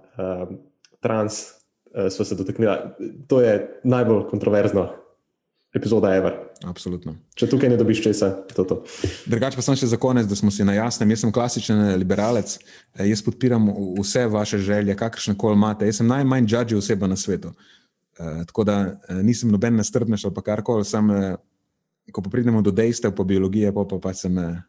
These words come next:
Speaker 2: nepremičen. <laughs> Tukaj pa ne popuščam. Eh, ampak, lej, whatever rocks your boat.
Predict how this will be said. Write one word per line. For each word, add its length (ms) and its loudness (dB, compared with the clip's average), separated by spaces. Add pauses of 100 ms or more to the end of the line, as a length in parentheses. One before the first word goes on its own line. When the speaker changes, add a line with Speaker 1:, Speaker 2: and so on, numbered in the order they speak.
(120)
Speaker 2:
nepremičen. 640 -2 (720)
<laughs> 720 -2
Tukaj 220 -4
pa 100 -2
ne 140 0
popuščam. 540 -2 (880)
Eh, 340 -8
ampak, 280 -4 (360)
lej, 220 -6 (840)
whatever 420 0
rocks 260 -2
your 100 -4
boat. 300 -8